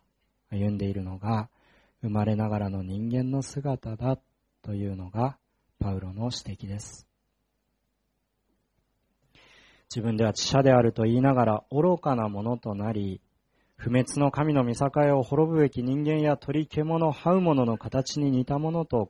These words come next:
変えてしまいました。これは具体的な偶像ということです。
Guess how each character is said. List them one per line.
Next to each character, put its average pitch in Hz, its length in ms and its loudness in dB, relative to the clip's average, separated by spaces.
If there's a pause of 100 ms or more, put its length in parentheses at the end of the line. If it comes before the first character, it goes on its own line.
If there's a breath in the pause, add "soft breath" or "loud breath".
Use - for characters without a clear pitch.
(160)
変 107 160 -4
え 127 40 -6
て 139 140 -6
し - 180 -8
ま 143 80 -6
い 143 60 -6
ま 143 100 -8
し - 80 -14
た。 - 220 -20 (1700 loud breath)
こ 127 100 -2
れ 127 80 6
は 120 40 4
具 117 120 2
体 127 160 6
的 135 180 0
な 147 100 2
偶 131 280 6
像 160 200 10
と 175 100 4
い 165 40 8
う 156 60 4
こ 165 80 2
と 175 100 4
で 139 140 6
す。 - 320 -8